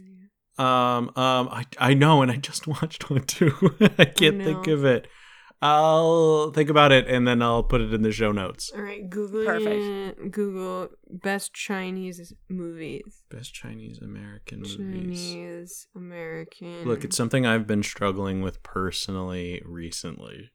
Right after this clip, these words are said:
Speaker 1: Oh, yes, my favorite Chinese
Speaker 2: Oh,
Speaker 1: American movie.
Speaker 2: Minari is
Speaker 1: <laughs>
Speaker 2: not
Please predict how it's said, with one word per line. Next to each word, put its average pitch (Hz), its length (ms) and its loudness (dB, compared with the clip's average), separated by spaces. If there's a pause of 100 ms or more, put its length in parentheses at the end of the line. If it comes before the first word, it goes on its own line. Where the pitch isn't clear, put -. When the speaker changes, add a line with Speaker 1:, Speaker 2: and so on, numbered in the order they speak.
(460)
Speaker 1:
Oh, 254 140 6
yes, 254 260 6
my 208 120 0
favorite 208 280 4
Chinese 208 380 -2
Speaker 2:
Oh, 226 140 12
Speaker 1:
American 214 80 12
movie. 233 180 12
Speaker 2:
Minari 285 480 12
is 220 220 6
Speaker 1:
<laughs> - 0 -
Speaker 2:
not 180 420 8